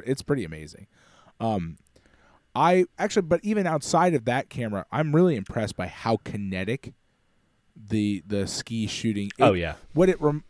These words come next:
Speaker 1: it, it comes off, like, Winter Olympics, like,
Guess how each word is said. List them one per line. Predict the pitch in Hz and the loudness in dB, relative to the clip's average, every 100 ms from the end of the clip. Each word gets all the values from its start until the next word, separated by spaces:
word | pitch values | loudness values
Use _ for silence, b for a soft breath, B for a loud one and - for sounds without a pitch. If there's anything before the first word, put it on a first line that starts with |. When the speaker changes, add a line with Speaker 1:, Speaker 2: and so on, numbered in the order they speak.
| _ | _
Speaker 1:
it, | - 160 - _ _ _ _ _ _ - | -6 -6 -8 _ _ _ _ _ _ -8
it | 151 151 _ _ | -8 -8 _ _
comes | - - 165 202 190 160 - _ _ _ _ _ _ _ _ | -6 0 2 2 -2 -6 -14 _ _ _ _ _ _ _ _
off, | 131 147 156 - 123 | -2 2 2 0 -10
like, | 117 123 120 110 | -4 -2 -2 -4
Winter | 104 123 127 123 117 | -4 -4 0 0 2
Olympics, | 101 113 107 104 - - | 0 -2 -2 -6 -6 -14
like, | 101 90 92 | -10 -8 -10